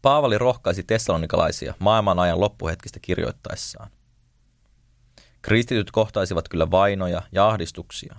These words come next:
Luomakuntakin natisisi liitoksissaan. Mutta yksi pitää. Jumalaa voi luottaa. Jumala on uskollinen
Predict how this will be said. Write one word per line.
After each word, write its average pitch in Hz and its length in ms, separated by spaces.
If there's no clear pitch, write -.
Luomakuntakin 101 840
natisisi 92 520
liitoksissaan. - 840
Mutta 98 200
yksi 117 320
pitää. - 420
Jumalaa 101 460
voi 82 160
luottaa. - 540
Jumala 110 360
on 80 80
uskollinen 98 720